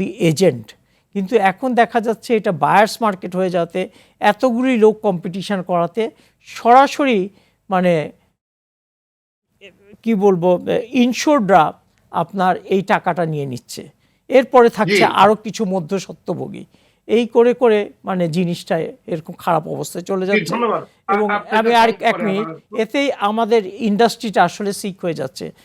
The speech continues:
Speaker 1: আপনি যদি রিজার্ভগুলো দেখেন এক একটা ব্যা-, ইয়েতে, তাদের দেখবেন যে কি করুণ অবস্থায় চলে গেছে।
Speaker 2: জি, ধন্যবাদ। আপনার কাছে আমি পরে আবার আসবো। জনাব আলমগীর চৌধুরী।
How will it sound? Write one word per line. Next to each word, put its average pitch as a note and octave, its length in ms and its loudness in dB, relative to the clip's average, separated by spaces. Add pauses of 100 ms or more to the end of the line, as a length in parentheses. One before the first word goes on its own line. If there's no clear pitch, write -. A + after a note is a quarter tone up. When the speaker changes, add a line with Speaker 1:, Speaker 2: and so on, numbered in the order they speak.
(160)
Speaker 1:
আপনি G#3 240 -2
যদি A3+ 260 2
রিজার্ভগুলো G#3+ 880 4
দেখেন F#3+ 500 0
এক E3+ 160 -2
একটা F#3 240 -2
ব্যা-, F3 280 2 (260)
ইয়েতে, F#3 400 0 (260)
তাদের G3+ 400 -2
দেখবেন G3 320 2
যে G3 80 -6 (120)
কি B3 140 -6
করুণ G#3 320 0
অবস্থায় D3+ 460 -4
চলে C#3+ 260 -8
গেছে। D3 340 -14 (260)
Speaker 2:
জি, F3+ 240 -2 (320)
ধন্যবাদ। F3 340 -4
আপনার D3 240 -10
কাছে D3 140 -10
আমি D3 100 -8
পরে D3+ 220 -6
আবার D3+ 220 -4
আসবো। D#3+ 200 -8
জনাব F3 240 -4
আলমগীর D#3 360 -6
চৌধুরী। G#2+ 360 -14